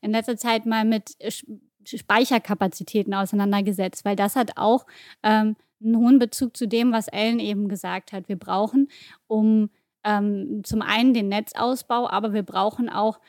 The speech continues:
ähm, Großspeicher, die eben den, ähm, die Peaks abfangen oder dann die vorhandene Energie speichern und sie dann zu den Zeitpunkten abgeben, wo wir sie brauchen.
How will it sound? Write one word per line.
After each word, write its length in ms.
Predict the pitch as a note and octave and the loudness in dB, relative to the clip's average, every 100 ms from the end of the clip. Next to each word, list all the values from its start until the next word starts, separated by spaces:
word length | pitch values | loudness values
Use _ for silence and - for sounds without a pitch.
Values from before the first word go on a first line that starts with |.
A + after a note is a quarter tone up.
| _ _ G3+ | _ _ -6
ähm, 260 | G3+ G#3 | -2 -2
Großspeicher, 1080 | G3 G#3+ B3+ C4 - - F3+ G#3 G#3+ B3+ D4 _ _ - | -2 2 2 2 -6 -2 0 0 -2 -4 -4 _ _ -8
die 300 | A3 A#3 A3+ - | -2 -2 -2 -4
eben 400 | A3 A3+ A3+ G#3 _ _ | -2 0 0 0 _ _
den, 540 | G3+ G#3 G#3+ A3+ A3 G#3+ | _ -2 2 4 2 0
ähm, 280 | G#3 G#3 G3+ | 0 0 -2
die 100 | G3 | -4
Peaks 280 | - C4+ - | 0 0 0
abfangen 560 | - A3 - - C4 C4 | -2 -2 -2 0 0 0
oder 200 | G#3+ G#3+ | -2 -2
dann 440 | G3+ G#3 A#3 G3+ - | -2 0 0 -2 -8
die 100 | A3 | -12
vorhandene 460 | - G#3 A#3 B3+ G#3+ | -6 -2 2 2 2
Energie 440 | G#3+ G#3 F#3+ A#3 | -4 -4 -4 -6
speichern 580 | G#3+ - F3 A3+ C4 A#3 | -6 -4 -4 -4 -4 -4
und 160 | G#3 G3 | -4 -6
sie 100 | G3 | -4
dann 220 | G3 A3+ | -2 -2
zu 120 | - | -4
den 220 | F#3+ G#3+ | -4 0
Zeitpunkten 560 | B3+ G#3 G#3 - G#3+ G3 | 0 0 -2 -2 -6 -2
abgeben, 480 | G3+ G3 G#3+ G#3 G3 | -4 -2 0 0 2
wo 160 | G3 | 2
wir 80 | G3 | 0
sie 140 | F#3 F3 | 0 -4
brauchen. 720 | - F3+ G3 - F#3 A3+ | 0 0 0 0 -2 -2